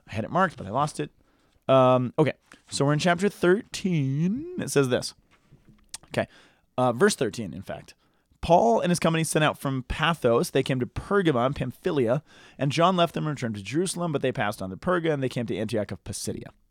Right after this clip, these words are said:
So on the Sabbath day, because they're still Jews, they're devout Jews, on the Sabbath day,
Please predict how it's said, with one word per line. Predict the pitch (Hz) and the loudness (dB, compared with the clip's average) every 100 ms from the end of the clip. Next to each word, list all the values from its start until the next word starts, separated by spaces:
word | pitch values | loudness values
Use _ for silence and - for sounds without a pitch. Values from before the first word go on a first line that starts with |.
| - | -12
So | - - - - - | -10 -10 -14 -20 -4
on | 127 | -2
the | 135 | 0
Sabbath | - 226 254 180 | 0 2 2 0
day, | - 113 | -2 -2
because | 151 165 | 0 0
they're | 135 151 | 0 -2
still | - 160 | 0 -2
Jews, | 147 - 196 92 - | -4 -6 -6 -6 -8
they're | 98 | -10
devout | 101 107 135 | -6 -4 -4
Jews, | 107 104 123 | -6 -6 -4
on | |
the | 120 | -4
Sabbath | - 127 151 | -2 -2 -2
day, | - 107 | -2 -2